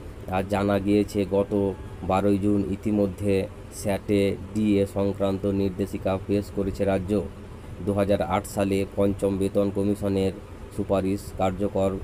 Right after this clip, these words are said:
হওয়ার পর থেকে ডিএ বৃদ্ধির যে নির্দেশিকা জারি হয়েছিল তার কপি পেশ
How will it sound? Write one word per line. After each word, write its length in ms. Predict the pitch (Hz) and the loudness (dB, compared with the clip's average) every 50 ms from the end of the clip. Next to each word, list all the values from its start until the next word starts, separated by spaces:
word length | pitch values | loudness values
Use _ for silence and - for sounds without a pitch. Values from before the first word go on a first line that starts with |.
| - - 95 | -8 -10 -4
হওয়ার 260 | 98 101 98 98 101 95 95 | -2 0 2 2 2 0 0
পর 260 | 104 104 101 98 95 98 - - - - - - - - - - | 2 2 4 2 2 -2 -6 -14 -14 -16 -16 -16 -16 -16 -10 -4
থেকে 280 | - 104 95 92 101 95 95 - | -4 -2 0 0 -2 -2 -2 0
ডিএ 260 | 107 107 107 101 101 | 0 2 4 2 2
বৃদ্ধির 420 | 92 98 104 98 98 98 98 101 92 92 | 2 0 -2 -2 0 -2 -2 -2 -2 -2
যে 140 | 98 101 101 | -2 0 0
নির্দেশিকা 760 | 95 95 95 92 87 - 98 - - 101 - - 98 95 92 90 - - - - - - 87 | 0 0 -2 -2 -2 -4 -4 -4 -4 -4 -2 0 0 0 0 -2 -6 -12 -16 -14 -12 -8 -2
জারি 300 | 98 98 95 95 101 104 | 0 0 0 2 0 0
হয়েছিল 640 | 98 98 101 101 95 - - 98 98 101 98 92 95 - - - - - - | 0 0 0 0 0 -2 -4 -2 0 2 2 0 -2 -6 -12 -16 -16 -10 -4
তার 160 | 95 95 95 92 - - | -2 0 0 0 0 0
কপি 280 | 101 101 98 - 104 101 - | 0 0 2 0 -4 -4 -2
পেশ 160 | 95 98 98 | -2 -2 -2